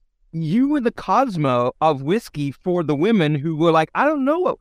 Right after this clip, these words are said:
whiskey's gnarly." You were just that great, like, "Oh, shit." First of all, it's you, so, like, you were a great personality for Bren,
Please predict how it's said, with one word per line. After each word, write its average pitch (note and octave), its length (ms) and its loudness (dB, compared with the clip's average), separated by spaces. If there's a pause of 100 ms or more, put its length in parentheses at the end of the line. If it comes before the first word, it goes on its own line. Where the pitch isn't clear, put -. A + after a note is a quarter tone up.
(120)
whiskey's F4+ 460 -4
gnarly." E3+ 580 0 (600)
You G#3+ 240 0
were D4+ 100 0
just A3+ 200 -6
that F#3 200 -2
great, G3 300 -2
like, F3 220 0 (100)
"Oh, G#3+ 140 2
shit." - 340 -6 (320)
First D4+ 180 0
of A3 80 -2
all, E3+ 80 6
it's C3+ 160 -2
you, D3 400 0
so, E3 140 0
like, D3 220 2 (400)
you D#3+ 160 -2
were E3+ 180 0
a D3 60 -2
great E3 300 -2
personality D3 800 -2
for B3+ 140 -10
Bren, C#4 360 0